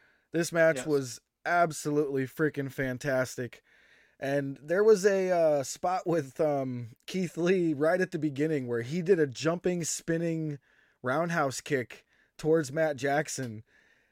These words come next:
Speaker 1: That looked
Speaker 2: Matt was just
Speaker 1: crazy good, how fast and how high he got with this kick. And
Speaker 2: Yeah.
Speaker 1: Matt, scared out of his boots, tagged out to his brother Nick. And then Nick and,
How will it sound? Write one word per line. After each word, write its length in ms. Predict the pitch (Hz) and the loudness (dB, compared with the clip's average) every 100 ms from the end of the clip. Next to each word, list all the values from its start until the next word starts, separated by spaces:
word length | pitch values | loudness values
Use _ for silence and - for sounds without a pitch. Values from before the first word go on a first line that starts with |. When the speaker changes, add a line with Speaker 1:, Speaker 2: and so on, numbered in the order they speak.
| _ _ _ - _ _ _ - | _ _ _ -20 _ _ _ 2
Speaker 1:
That 240 | 220 220 | 4 2
looked 200 | 208 208 | 4 4
Speaker 2:
Matt 240 | 131 139 - | 4 -2 -6
was 100 | 123 | -4
just 100 | 190 | 2
Speaker 1:
crazy 440 | 196 196 151 147 | 4 4 0 -2
good, 260 | 131 143 127 | 0 0 0
how 240 | 117 139 | -2 -6
fast 640 | - - 170 160 165 - | -6 -4 0 0 0 -2
and 100 | 156 | -4
how 160 | 143 143 | -4 -4
high 280 | 127 139 139 | -4 -4 -4
he 160 | 127 123 | -4 -6
got 260 | 127 120 | -6 -4
with 140 | 127 127 | -6 -8
this 200 | 117 - | -10 -8
kick. 380 | - 113 98 - _ _ _ _ _ | -4 -4 -4 -14 _ _ _ _ _
And 220 | 151 139 | -2 -2
Speaker 2:
Yeah. 40 | 135 | 0
Speaker 1:
Matt, 340 | 160 175 156 _ _ - | 2 2 -2 _ _ -8
scared 500 | - - 170 175 175 | -6 -2 0 2 4
out 160 | 170 | 4
of 60 | 160 | 2
his 140 | 143 | -2
boots, 440 | 123 170 170 - - - | 2 4 4 2 -8 -4
tagged 360 | 175 160 151 | 0 2 2
out 180 | 151 151 151 | -2 -2 -2
to 100 | 156 | -2
his 140 | 139 | 0
brother 280 | 147 147 131 | 2 2 0
Nick. 460 | 135 143 127 - _ _ _ _ _ _ _ | -2 -4 -4 -10 _ _ _ _ _ _ _
And 200 | 143 151 | -4 -2
then 400 | 151 147 139 139 - _ | 2 2 0 -4 -12 _
Nick 400 | 147 165 190 175 | -6 -2 0 0
and, 420 | 156 147 143 127 | 0 0 -6 -10